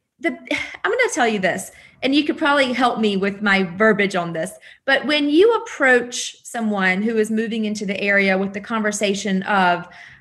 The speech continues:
"I have this amazing, you know, short-term rental, it's completely furnished, you just bring your suitcase in, you can stay there for a week while we're looking for houses, or you can stay there for three months while we're looking for houses." This is gonna take the pressure off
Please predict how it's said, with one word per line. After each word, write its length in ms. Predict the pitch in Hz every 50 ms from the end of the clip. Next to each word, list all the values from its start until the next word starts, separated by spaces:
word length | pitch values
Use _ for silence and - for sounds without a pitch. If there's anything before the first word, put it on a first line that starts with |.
| _ _ _
"I 80 | 247 247
have 280 | 262 285 277 269 220 208
this 220 | 233 240 233 - -
amazing, 880 | 226 214 208 208 214 214 214 240 247 233 247 254 240 233 233 226 220 208
you 80 | 214 208
know, 160 | 196 185 185
short-term 540 | 190 - - 226 214 208 - - 214 196 202
rental, 380 | 240 247 254 254 269 240 233 -
it's 180 | - 208 -
completely 600 | - 233 220 196 202 214 202 196 190 185 190 196 196
furnished, 480 | - 285 285 294 277 277 285 277 - -
you 60 | 208
just 200 | 175 190 190 -
bring 200 | - 208 196 196
your 100 | 185 185
suitcase 580 | 190 - 311 302 - - 285 262 254 247 247 -
in, 460 | 247 247 240 240 240 240 240 240 240 - -
you 120 | 277 285
can 120 | - 247 254
stay 200 | - 254 233 220
there 200 | 202 214 202 202
for 220 | 196 - 220 208 196
a 100 | 190 190
week 380 | 185 226 285 339 320 330 - -
while 200 | 269 269 269 269
we're 80 | 277 269
looking 300 | 247 269 262 - 269 262
for 120 | - 262
houses, 540 | 247 262 254 247 247 247 254 254 254 247 254
or 140 | - 226 226
you 140 | 220 220
can 140 | 220 269 233
stay 200 | 220 - 226 214
there 180 | 208 214 214 214
for 160 | 208 214 214
three 280 | 208 - 202 214 208 202
months 340 | 196 190 185 185 - -
while 120 | 196 175 180
we're 140 | 180 180 170
looking 260 | 170 170 - 180 170
for 120 | - 180
houses." 480 | 180 180 - 107 - - - - - - - - - - - _ -
This 200 | 277 339 330 -
is 140 | 381 370
gonna 260 | - 359 339 302 262 -
take 300 | - 262 262 254 254 254
the 80 | 240 202
pressure 600 | 196 - - 226 220 220 - - 262 247 - - -
off 360 | 202 208 226 269 269 -